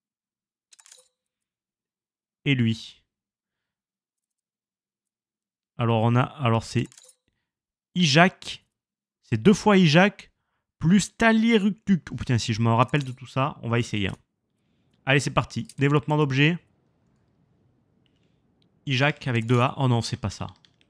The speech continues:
Ça faisait A A K, je me rappelle. Parfait. Ah ben c'est ça. Soixante pour cent, élevage d'oies. On développe. C'est celui-ci.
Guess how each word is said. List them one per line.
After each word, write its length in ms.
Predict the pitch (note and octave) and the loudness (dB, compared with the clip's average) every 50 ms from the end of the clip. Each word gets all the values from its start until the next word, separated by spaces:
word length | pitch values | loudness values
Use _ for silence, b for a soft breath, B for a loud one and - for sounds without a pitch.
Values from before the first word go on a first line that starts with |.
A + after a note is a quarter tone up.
| _ _ _ _ _ _ _ _ _ _ _ _ _ _ - | _ _ _ _ _ _ _ _ _ _ _ _ _ _ -10
Ça 80 | A#2+ G#2+ | -8 -6
faisait 180 | A2 A#2+ - | -6 -6 -4
A 200 | - C#3+ C#3+ C#3 | -4 -2 0 2
A 100 | B2+ B2 | 0 0
K, 120 | B2+ - A2+ G#2+ A#2 - _ _ | 0 -2 -4 -4 -4 -6 _ _
je 100 | _ - | _ -6
me 60 | A2 | -4
rappelle. 380 | G#2 G2+ - - G2 F#2+ G2+ - _ _ - | -4 -2 -2 -4 -6 -6 -6 -10 _ _ -10
Parfait. 340 | A2 - - - A2 G#2+ A#2+ _ _ _ _ _ _ _ _ _ _ _ _ _ _ _ _ _ _ - | -10 -8 -6 -6 -8 -8 -8 _ _ _ _ _ _ _ _ _ _ _ _ _ _ _ _ _ _ -6
Ah 80 | B2+ | -4
ben 100 | A#2+ A2+ | -4 -4
c'est 140 | - - - | -4 -6 -6
ça. 280 | - A2+ A#2 F#3 F#3+ _ _ _ _ _ _ _ _ _ _ | -4 -4 -4 -4 -6 _ _ _ _ _ _ _ _ _ _
Soixante 340 | - A2+ G#2+ - A#2+ A2 | -12 -8 -6 -4 -4 -4
pour 140 | - A#2 - | -4 -8 -6
cent, 140 | - C3+ C#3 | -2 -2 0
élevage 280 | C#3+ B2 A#2 A2+ G#2+ G2 | 0 0 0 -2 -2 0
d'oies. 380 | A#2 A2+ A#2 C3+ D#3 D#3+ - _ _ _ _ _ _ _ _ _ _ _ _ _ _ - - - | 0 0 2 0 0 -2 -6 _ _ _ _ _ _ _ _ _ _ _ _ _ _ -20 -14 -8
On 100 | A2+ A2+ | -6 -4
développe. 460 | A2 A2+ G#2 A2+ A#2+ D3 D#3 - - - - _ _ _ _ _ _ _ _ _ _ _ _ _ _ _ _ _ _ _ _ _ _ _ _ _ _ _ _ - - _ - - - _ _ _ _ _ _ _ _ _ _ _ _ _ _ _ _ _ _ _ _ _ _ _ _ _ _ _ _ _ _ _ _ _ - - _ - | -2 0 2 2 2 2 0 -2 -12 -16 -16 _ _ _ _ _ _ _ _ _ _ _ _ _ _ _ _ _ _ _ _ _ _ _ _ _ _ _ _ -20 -20 _ -20 -20 -20 _ _ _ _ _ _ _ _ _ _ _ _ _ _ _ _ _ _ _ _ _ _ _ _ _ _ _ _ _ _ _ _ _ -20 -20 _ -14
C'est 140 | - - | -8 -8
celui-ci. 800 | G2 - - B2+ B2 B2 B2 A#2 - - - B2+ C3+ E3+ F#3+ | -6 -2 -2 -2 -2 -2 -4 -4 -4 -6 -4 -4 -4 -4 -4